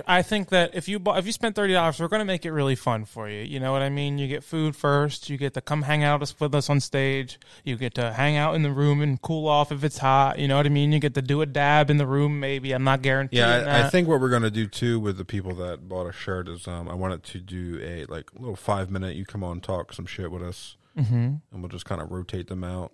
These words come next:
Speaker 1: So another thing is, if you're coming to the barbecue, I need you to know one thing is that this is a, we're very comedy focused, and, uh, a lot of the times, especially me, just because of my sense of humor,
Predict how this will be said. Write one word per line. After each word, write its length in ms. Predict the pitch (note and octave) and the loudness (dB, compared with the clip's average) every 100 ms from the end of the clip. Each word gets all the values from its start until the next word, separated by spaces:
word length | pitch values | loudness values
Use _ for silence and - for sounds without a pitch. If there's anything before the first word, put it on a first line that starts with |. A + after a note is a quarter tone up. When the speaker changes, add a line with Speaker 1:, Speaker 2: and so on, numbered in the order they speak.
| - | -2
Speaker 1:
So 340 | - C#3 C3+ | 6 8 10
another 300 | C3+ D3+ G#3+ | 8 6 4
thing 320 | - D#3 D3+ | 4 2 4
is, 160 | D3 B2+ | 2 0
if 180 | C#3+ - | -4 -2
you're 100 | E3 | 0
coming 360 | G#3+ G#3 G3+ F3+ | 0 2 0 0
to 40 | |
the 100 | E3+ | 0
barbecue, 760 | D3+ E3 F3 D#3 C#3 C3 B2+ - | 6 6 6 2 2 4 4 0
I 140 | - D3+ | 2 2
need 280 | F3 F#3+ F3 | 4 0 0
you 80 | |
to 120 | D#3+ D3 | 0 2
know 340 | D3 C#3+ C#3 | 2 2 0
one 340 | C3 C3+ C3+ | -2 0 0
thing 300 | B2 A#2+ A#2 | -2 -6 -4
is 140 | A#2 A#2 | -6 -4
that 180 | B2+ A#2+ | -4 -2
this 160 | D3+ | -4
is 160 | G3 E3+ | -4 0
a, 340 | D#3+ D3+ C3 - - | 2 4 0 -6 -4
we're 200 | D#3+ F#3 | 2 4
very 280 | E3 F3 D#3 | 6 6 4
comedy 440 | C3+ C3+ C3 B2 | 2 2 4 2
focused, 580 | - A2 - G#2 - _ _ _ _ _ _ | 0 -6 -6 -16 -20 _ _ _ _ _ _
and, 440 | - C3 C3 B2+ B2 - _ _ _ _ _ _ _ | -2 2 4 2 0 -6 _ _ _ _ _ _ _
uh, 60 | C3 | 0
a 400 | C3+ C3 B2+ C3+ | 4 4 6 6
lot 180 | D3 D3+ | 6 6
of 60 | |
the 80 | D3+ | 4
times, 560 | D3 D3 D3 D3 D3 - | 2 2 4 4 2 -2
especially 560 | D#3 - F#3 - F#3 F#3 | -6 4 4 4 2 2
me, 340 | D#3+ D#3 D#3 | 2 2 2
just 320 | D3 - - - | 0 -2 -4 -2
because 240 | - D#3 | 2 2
of 80 | D3+ | 6
my 140 | D#3+ | 4
sense 240 | D3+ E3+ D#3+ | 6 2 2
of 80 | |
humor, 500 | C3+ E3+ D#3+ D3 C#3 | 4 6 6 6 4